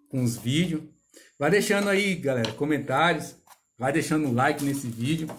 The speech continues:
Pra mim trazer alguns produtos abrindo a caixa aí, que tem tempo que eu não fiz esse vídeo abrindo a caixa. Então agora, já começando o ano de dois mil e vinte e um,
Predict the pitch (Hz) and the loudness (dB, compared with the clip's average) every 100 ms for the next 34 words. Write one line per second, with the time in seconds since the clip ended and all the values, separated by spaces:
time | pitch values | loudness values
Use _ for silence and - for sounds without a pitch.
0 | - - - 143 143 156 196 175 165 165 | -14 -16 -10 -2 0 0 2 2 4 2
1 | 170 180 196 165 165 165 165 160 165 156 | 0 0 0 0 0 0 0 0 0 0
2 | 160 151 151 165 156 165 165 190 180 165 | 0 -4 -4 -4 0 -2 -2 -4 -2 -4
3 | 160 147 131 135 135 131 123 117 110 107 | -4 -6 -8 -2 -2 -2 -6 -4 -4 -6
4 | - _ _ _ - 120 139 170 156 151 | -16 _ _ _ -8 -2 2 4 4 4
5 | 190 151 120 - - - 123 143 139 160 | 4 4 0 -10 -20 -14 -4 -2 0 0
6 | 147 147 156 190 190 160 135 143 147 147 | 0 2 0 2 0 -2 0 0 0 -2
7 | 143 123 117 123 147 127 135 165 165 - | -4 -4 -6 -4 -2 0 0 0 -2 -2
8 | 135 151 180 | -2 -2 -4